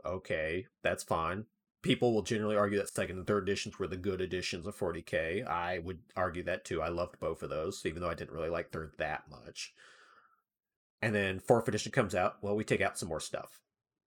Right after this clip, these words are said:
Okay. Fifth edition comes out. "We take out and add some more stuff."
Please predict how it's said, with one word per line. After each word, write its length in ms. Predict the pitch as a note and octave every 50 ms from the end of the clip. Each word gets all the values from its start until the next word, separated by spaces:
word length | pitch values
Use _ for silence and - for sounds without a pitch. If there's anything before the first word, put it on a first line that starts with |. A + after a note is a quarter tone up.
| _ _ _ _ -
Okay. 640 | F2 D#2+ D2+ - - D#2+ D#2 D2 D2 D#2+ G2+ C#3+ - _ _ _ _ -
Fifth 140 | C#3 A2 A2
edition 220 | A2 A2+ F#2+ F2
comes 200 | - - F#2 F2
out. 180 | E2+ D#2 - -
"We 80 | F2+
take 240 | - - A#2+ G2+ -
out 180 | A2 G2+ - -
and 40 | F#2+
add 140 | F2+ F2+ -
some 120 | - F2+ D2+
more 100 | D2 D#2
stuff." 420 | - - - D#2 D2+ - -